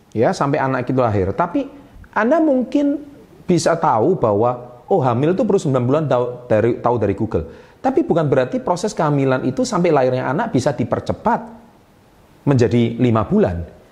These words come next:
Kalau lima bulan itu menjadi bayi prematur. Nah, sukses itu seperti itu, ada waktunya. Sukses itu ada masanya. Sukses itu ada waktu yang paling tepat.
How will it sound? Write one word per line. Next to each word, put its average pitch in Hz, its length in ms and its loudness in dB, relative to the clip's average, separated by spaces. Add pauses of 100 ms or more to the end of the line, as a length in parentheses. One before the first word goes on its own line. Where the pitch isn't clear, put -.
(140)
Kalau 160 240 2
lima 165 240 2
bulan 208 320 0
itu 196 160 -2
menjadi 117 240 2
bayi 90 240 0
prematur. 101 560 -2 (240)
Nah, 107 160 -2
sukses 175 480 -2
itu 190 160 -2
seperti 180 400 -4
itu, - 240 -4
ada 165 320 0
waktunya. 139 640 -2 (320)
Sukses - 480 -2
itu 175 400 0
ada 156 400 0
masanya. 180 720 0 (240)
Sukses - 480 -2
itu 175 480 -2
ada 208 400 0
waktu 208 640 0
yang 196 80 -2
paling 185 320 -2
tepat. - 480 -4